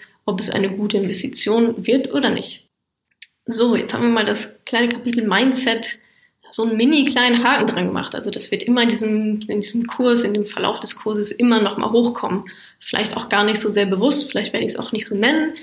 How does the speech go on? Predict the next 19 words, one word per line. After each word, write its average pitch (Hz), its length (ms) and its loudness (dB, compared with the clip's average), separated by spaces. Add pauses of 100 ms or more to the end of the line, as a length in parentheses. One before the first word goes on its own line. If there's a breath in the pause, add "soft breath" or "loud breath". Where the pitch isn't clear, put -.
(240 loud breath)
aber 208 180 0
es 208 120 0
wird - 120 0
noch 208 120 -2
einige 226 640 4
Videos 214 440 2
oder 190 240 0
kleine 208 320 0
Aspekte 226 400 -2
in 190 60 -4
anderen 220 340 0
Videos 208 340 0
geben, 214 240 -2
die 202 100 -4
dein 196 200 2
Mindset 226 560 0
immer 226 340 -2
weiter 208 400 -2
so 196 400 -2